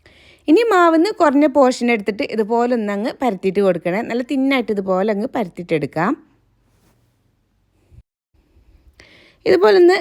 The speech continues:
പരത്തിയിട്ടെടുത്താൽ നമ്മൾ ഉണ്ടാക്കി വെച്ചിട്ടുള്ള ഈ ഒരു ചക്ക പരട്ടുന്ന ഒരു ടേബിൾ സ്പൂൺ കണ്ടിട്ട് ഞാൻ എടുത്തിട്ടുണ്ട്. അതങ്ങ് വെച്ച് കൊടുക്കാം കേട്ടോ. ഒന്ന് just ഇതുപോലെ ഒന്നങ്ങ് പരത്തിയിട്ട് കൊടുക്കാം.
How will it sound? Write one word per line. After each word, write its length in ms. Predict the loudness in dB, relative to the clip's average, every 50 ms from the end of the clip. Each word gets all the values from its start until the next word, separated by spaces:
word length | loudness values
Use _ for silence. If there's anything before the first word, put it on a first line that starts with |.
| -2 0 2
പരത്തിയിട്ടെടുത്താൽ 880 | 4 4 2 2 0 -2 0 2 2 2 2 2 2 2 4 4 4 2 0 0 -2
നമ്മൾ 180 | -2 -2 0 0 0
ഉണ്ടാക്കി 280 | 0 0 0 0 0 -2
വെച്ചിട്ടുള്ള 380 | -2 -2 -4 -8 -8 -2 0 2
ഈ 60 | 2 2
ഒരു 80 | 0 -2 -6
ചക്ക 200 | -8 -8 -6 -4 -2 -2
പരട്ടുന്ന 440 | -2 -2 -2 -4 -2 -2 0 -2 -2 -4 -10 -20 _ _ _ _ _ -6 -2
ഒരു 120 | 0 0 0 -2 -2 -2
ടേബിൾ 260 | 0 0 0 0 -2 -4
സ്പൂൺ 180 | -2 -2 -2 0 0
കണ്ടിട്ട് 300 | 0 0 -2 -2 -2 -2 -2
ഞാൻ 120 | -2 -2 -2 -2
എടുത്തിട്ടുണ്ട്. 560 | -2 -4 -4 -6 -4 -2 -2 -2 -2 -2 -4 -4 -6 -6 -8 -4 -4
അതങ്ങ് 280 | -2 -2 -2 -4 -4 -6 _ -8
വെച്ച് 160 | -6 -4 -4 -4
കൊടുക്കാം 260 | -4 -4 -4 -6 -6 -6
കേട്ടോ. 160 | -4 -6 -6 -8 -8
ഒന്ന് 120 | -8 -6 -6 -6
just 220 | -6 -8 -8 -10 -12
ഇതുപോലെ 320 | -12 -10 -6 -6 -4 -4 -4 -4
ഒന്നങ്ങ് 300 | -4 -4 -4 -6 -6 -8 -8 -8
പരത്തിയിട്ട് 380 | -8 -8 -8 -8 -10 -8 -6 -4 -4
കൊടുക്കാം. 400 | -4 -4 -6 -6 -4 -4 -4